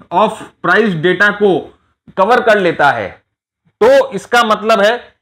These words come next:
कि अगर कोई प्राइस का बार या कोई प्राइस का कैंडल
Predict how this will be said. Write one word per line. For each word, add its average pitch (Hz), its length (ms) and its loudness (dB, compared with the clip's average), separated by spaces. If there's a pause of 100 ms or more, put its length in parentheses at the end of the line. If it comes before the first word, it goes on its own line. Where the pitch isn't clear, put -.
(220)
कि 202 120 -8
अगर 190 400 0 (480)
कोई 226 640 0 (140)
प्राइस 196 600 -2 (260)
का 175 100 2
बार 156 420 0
या 160 100 -2
कोई 170 220 -4
प्राइस 160 320 -4
का 135 120 -6
कैंडल 151 560 -2